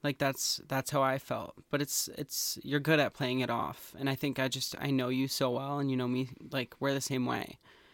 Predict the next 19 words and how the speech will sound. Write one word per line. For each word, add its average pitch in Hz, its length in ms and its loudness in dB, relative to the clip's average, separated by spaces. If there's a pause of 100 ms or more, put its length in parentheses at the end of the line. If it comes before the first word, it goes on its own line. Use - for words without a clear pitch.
(160)
I 147 60 -4
think 143 320 2 (540)
a 160 80 6
lot 147 220 10
of 143 120 4
people 135 560 2 (840)
that 139 240 4
we 147 240 8
know 143 460 6 (160)
think 143 240 4
that 90 160 2
we're 135 180 0
like 123 280 -4
that. - 260 0 (380)
But 147 80 2
I 147 40 4
think 156 240 2
we're 147 120 2
definitely, 131 600 0